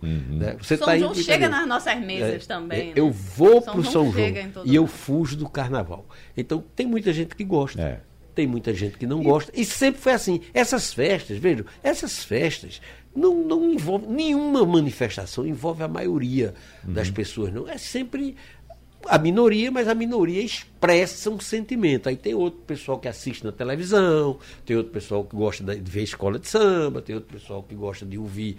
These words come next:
Speaker 2: as músicas, e tem outro pessoal que
Speaker 1: É.
Speaker 2: gosta de ler o,
Speaker 1: O senhor
Speaker 2: os
Speaker 1: pode
Speaker 2: livros
Speaker 1: até
Speaker 2: da
Speaker 1: tá
Speaker 2: gente.
Speaker 1: falando de forma subjetiva,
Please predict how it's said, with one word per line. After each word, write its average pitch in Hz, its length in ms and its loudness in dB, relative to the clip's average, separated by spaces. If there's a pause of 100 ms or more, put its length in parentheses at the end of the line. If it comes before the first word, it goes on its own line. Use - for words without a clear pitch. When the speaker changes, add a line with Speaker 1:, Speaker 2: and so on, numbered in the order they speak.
(220)
Speaker 2:
as 156 160 -2
músicas, 214 500 2
e - 40 0
tem 240 120 -2
outro 240 160 -4
pessoal 226 340 -4
que 214 120 -8
Speaker 1:
É. - 20 -10
Speaker 2:
gosta 220 320 0
de 226 200 -2
ler 196 320 4 (260)
o, - 80 -2
Speaker 1:
O - 60 2
senhor 190 180 2
Speaker 2:
os - 40 -2
Speaker 1:
pode 143 180 6
Speaker 2:
livros 160 180 8
Speaker 1:
até - 60 0
Speaker 2:
da 147 80 6
Speaker 1:
tá - 40 4
Speaker 2:
gente. 123 160 4
Speaker 1:
falando 127 460 2
de 113 160 -2
forma 104 420 4
subjetiva, 95 960 0